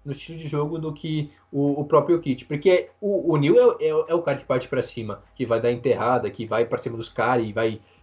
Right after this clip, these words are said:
é, realmente assustar o adversário, né, na, na, na, na, na cara dele. Não, o Jokic é um cara mais, um estilo de jogo mais passivo, digamos assim. Ele passa a bola, ele acha os companheiros em janelas minúsculas, ele consegue passes muito precisos.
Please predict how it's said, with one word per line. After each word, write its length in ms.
é, 500
realmente 280
assustar 380
o 60
adversário, 640
né, 240
na, 200
na, 200
na, 200
na, 200
na 140
cara 300
dele. 260
Não, 260
o 60
Jokic 280
é 20
um 40
cara 200
mais, 540
um 20
estilo 200
de 60
jogo 200
mais 260
passivo, 640
digamos 300
assim. 240
Ele 140
passa 360
a 40
bola, 300
ele 140
acha 200
os 60
companheiros 640
em 80
janelas 380
minúsculas, 600
ele 80
consegue 300
passes 400
muito 200
precisos. 560